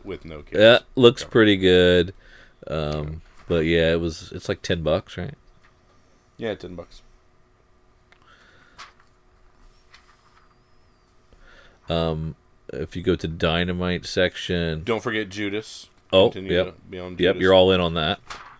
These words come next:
Speaker 1: Yep.
Speaker 2: Well, I was more of a sampler for number one, and I jumped off.
Speaker 1: I was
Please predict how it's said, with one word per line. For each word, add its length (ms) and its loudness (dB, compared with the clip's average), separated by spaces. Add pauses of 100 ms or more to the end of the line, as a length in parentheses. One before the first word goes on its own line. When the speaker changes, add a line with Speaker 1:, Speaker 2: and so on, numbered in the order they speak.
(480)
Speaker 1:
Yep. 160 -12 (240)
Speaker 2:
Well, 140 2
I 20 6
was 140 2
more 180 2
of 80 2
a 60 0
sampler 500 0
for 120 -10
number 280 -6
one, 320 -4
and 120 -6
I 80 -6
jumped 300 -6
off. 340 -12 (840)
Speaker 1:
I 300 -10
was 500 -20